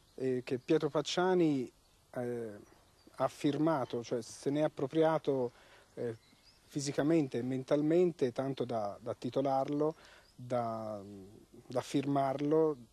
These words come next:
da localizzarlo, perché in fondo ha aggiunto a penna "Pietro Pacciani,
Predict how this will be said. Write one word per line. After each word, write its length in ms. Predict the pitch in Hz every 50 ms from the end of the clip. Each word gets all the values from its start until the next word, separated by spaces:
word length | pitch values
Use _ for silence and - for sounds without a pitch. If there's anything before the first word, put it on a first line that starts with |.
| _ _ _
da 300 | - 139 139 135 139 135
localizzarlo, 1080 | 139 131 - 147 143 143 143 139 143 147 131 127 127 127 135 139 151 151 147 135 127 - _
perché 280 | - 113 - - -
in 160 | 131 127 131 123
fondo 400 | - - 143 139 139 135 127 123
ha 40 |
aggiunto 360 | 123 127 135 143 143 131 - 139
a 60 | 127 -
penna 460 | - 147 139 139 131 135 147 143 - - - - - _ -
"Pietro 260 | - 156 147 147 139
Pacciani, 760 | - 147 143 - - 160 143 143 147 143 143 139 135 131